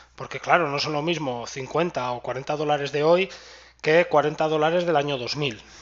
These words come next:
Con lo cual, mm, podríamos decir que tenemos un petróleo, eh, extremadamente barato en estos momentos.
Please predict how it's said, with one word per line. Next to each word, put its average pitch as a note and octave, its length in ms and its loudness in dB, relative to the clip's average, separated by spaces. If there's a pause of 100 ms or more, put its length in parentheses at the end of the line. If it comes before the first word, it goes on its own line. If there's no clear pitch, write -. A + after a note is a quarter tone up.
(880)
Con C3+ 140 -2
lo B2+ 80 -6
cual, D3+ 480 2
mm, C#3 300 -12
podríamos D#3+ 420 0
decir F3+ 200 -2
que E3+ 120 -2
tenemos D#3+ 320 -4
un D#3 80 -10
petróleo, D3+ 760 -4
eh, C3 200 -8
extremadamente D#3 680 2
barato C#3+ 340 6
en A#2 100 -8
estos A#2+ 220 -10
momentos. A#2 500 -8